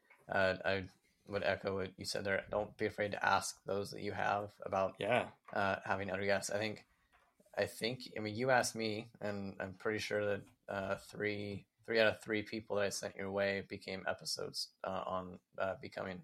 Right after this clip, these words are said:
Speaker 1: Undeniable. So,
Speaker 2: Mm-hmm.
Speaker 1: um, it's not, you just gotta ask. So, uh, and, and that was
Speaker 2: Yeah.
Speaker 1: for me to, to give referrals. I was happy to do that. It's like, "Yo, man, I, I, I love the, love the theme of your, your podcast. I love what you're doing. Uh, these are three people that come to mind that I think would be awesome."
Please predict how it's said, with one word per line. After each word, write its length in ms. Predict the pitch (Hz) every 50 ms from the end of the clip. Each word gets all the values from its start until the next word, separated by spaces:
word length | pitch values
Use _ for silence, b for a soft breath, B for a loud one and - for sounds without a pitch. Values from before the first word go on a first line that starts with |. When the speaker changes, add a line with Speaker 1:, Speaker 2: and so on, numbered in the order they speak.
| -
Speaker 1:
Undeniable. 560 | 95 95 95 92 92 95 92 - - - - - _
So, 320 | - - - 98 98 - -
Speaker 2:
Mm-hmm. 280 | 143 131 117 113 127 156 151 - _ - -
Speaker 1:
um, 260 | 98 95 92 92 92 87
it's 180 | 92 92 -
not, 360 | - 101 104 104 104 101 - - _ _ - - - -
you 80 | 110 110
just 160 | 110 107 -
gotta 140 | 107 104 98
ask. 340 | 92 98 98 101 - - - - - _ _ -
So, 280 | - 101 95 95 92 - - _ -
uh, 300 | 101 98 95 95 101 95 -
and, 240 | - 95 95 92 - -
and 100 | 101 101
that 80 | 107 110
was 200 | 107 104 - - - - - -
Speaker 2:
Yeah. 140 | - 151 226
Speaker 1:
for 60 | 254
me 200 | - 107 107 104 98
to, 200 | - 110 104 101
to 120 | - - 110
give 140 | 110 104
referrals. 480 | 98 98 - - 104 101 104 110 110 107
I 80 | - 101
was 200 | 98 92 - -
happy 300 | - - 101 101 - -
to 80 | 101 -
do 140 | - - 98
that. 220 | - - - - -
It's 80 | -
like, 120 | - 101 101
"Yo, 140 | 107 101
man, 220 | 101 104 101 92 90 - - - - _ _ _ _ _ -
I, 120 | - 98 92 - -
I, 140 | 95 95 - -
I 40 |
love 220 | 98 101 101 101 98
the, 280 | 98 98 98 95 98 - -
love 140 | 101 101
the 80 | 101 -
theme 360 | - - 104 104 104 107 104
of 140 | - 98 95
your, 180 | 101 98 98 - -
your 80 | 101
podcast. 600 | 98 - 107 110 110 - 131 127 123 120 - - -
I 20 |
love 140 | - 98 98
what 100 | 98 -
you're 80 | 92 98
doing. 340 | 101 - 117 131 139 147 143 - _ _ _ _ _ _ _ - -
Uh, 180 | 95 92 95
these 180 | 92 98 104 98
are 60 | 101 95
three 200 | - - 104 98
people 320 | - - 104 - - 104
that 180 | 101 98 92 -
come 200 | - 104 98 92
to 40 |
mind 300 | 95 95 95 95 98 95
that 120 | 95 92 -
I 40 | -
think 160 | - - -
would 120 | - -
be 120 | - - -
awesome." 460 | - 101 101 104 - - 110 104